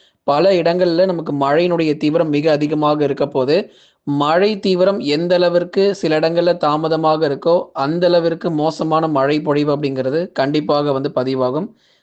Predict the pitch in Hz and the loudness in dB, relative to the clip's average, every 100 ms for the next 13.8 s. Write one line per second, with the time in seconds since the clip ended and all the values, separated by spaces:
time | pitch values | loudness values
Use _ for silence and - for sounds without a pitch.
0 | - 190 190 202 196 190 180 165 170 165 | -6 -2 0 2 4 2 0 0 2 2
1 | 165 180 180 160 165 175 175 160 156 151 | 2 0 0 -2 -2 -2 -2 -2 -2 -2
2 | 147 165 156 151 180 180 175 160 156 156 | 0 0 0 0 0 0 0 0 0 0
3 | 160 147 135 160 165 151 147 143 143 135 | -2 0 0 0 -2 -2 0 0 -2 -4
4 | 127 147 - 135 143 143 139 135 131 127 | -2 -2 -2 -2 0 -2 -2 -2 -2 -2
5 | - 170 196 _ _ _ _ 147 185 214 | 0 -2 -2 _ _ _ _ 0 2 2
6 | 220 180 185 196 170 160 202 202 190 165 | 2 2 2 0 2 2 2 2 0 0
7 | 160 156 156 160 190 147 170 185 185 185 | 0 0 -2 0 0 0 0 2 2 0
8 | 165 160 147 139 156 170 156 151 135 131 | -2 -4 -2 0 0 -2 -2 0 0 0
9 | 135 135 135 202 - _ _ - 143 180 | -2 -4 -2 -4 -6 _ _ -4 -2 2
10 | 185 196 180 139 165 185 175 165 156 165 | 2 2 0 -2 0 0 0 0 0 0
11 | 160 143 185 - 139 170 185 175 156 156 | -2 -4 -4 -2 -2 2 2 2 0 0
12 | 156 151 143 139 147 143 143 135 131 135 | -2 -2 -2 -2 0 0 0 -6 -4 -4
13 | 127 123 123 143 139 131 160 | -4 -2 -2 0 0 -2 -2